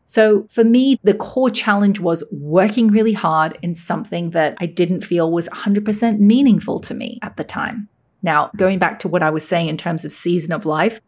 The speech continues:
I was in a season of reinvention in my life back then. I was about to be married.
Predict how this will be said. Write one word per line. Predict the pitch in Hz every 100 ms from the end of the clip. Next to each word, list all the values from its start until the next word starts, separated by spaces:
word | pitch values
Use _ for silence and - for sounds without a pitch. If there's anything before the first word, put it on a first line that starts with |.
| -
I | 196
was | 214 214
in |
a | 208
season | - 180 170 170
of | 170 156 190 180
reinvention | 160 - 151 - - 160
in | 156
my | 143
life | 151 - -
back | - - -
then. | - - 208 _ _
I | -
was |
about | - - -
to | -
be | -
married. | 196 240 233 220 220 220